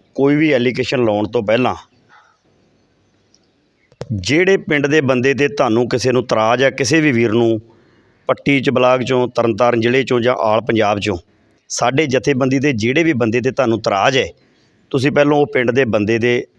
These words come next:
ਪਿੰਡ ਦੀ ਕਮੇਟੀ ਨਾਲ ਸੰਪਰਕ ਕਰੋ। ਅਗਰ ਉਹ ਉਸ ਬੰਦੇ 'ਤੇ ਭਾਵੇਂ ਸਾਡੀ ਜਥੇਬੰਦੀ ਦਾ ਹੋਵੇ, ਉੱਤੇ ਕਾਰਵਾਈ ਨਹੀਂ ਕਰਦੇ,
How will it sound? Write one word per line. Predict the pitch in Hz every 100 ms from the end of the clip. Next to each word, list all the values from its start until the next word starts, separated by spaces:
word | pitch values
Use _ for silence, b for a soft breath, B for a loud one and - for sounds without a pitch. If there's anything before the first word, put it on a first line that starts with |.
| _ -
ਪਿੰਡ | 131
ਦੀ | 131
ਕਮੇਟੀ | 135 123 110 123
ਨਾਲ | 123
ਸੰਪਰਕ | 139 110 123
ਕਰੋ। | 143 123 - _ _ _ _ _ _ _ _ _ _
ਅਗਰ | 147 175 185 104 - _ _ _ _ _ _ _ -
ਉਹ | 190 220 226 226 226 - _ -
ਉਸ | 175 202 185
ਬੰਦੇ | 156 147 165
'ਤੇ | 170
ਭਾਵੇਂ | 147 160 139
ਸਾਡੀ | 139 151 156
ਜਥੇਬੰਦੀ | 135 135 131 143
ਦਾ | 165
ਹੋਵੇ, | 151 147
ਉੱਤੇ | 151 165
ਕਾਰਵਾਈ | - 120 127 143
ਨਹੀਂ | 123 185
ਕਰਦੇ, | 185 101 98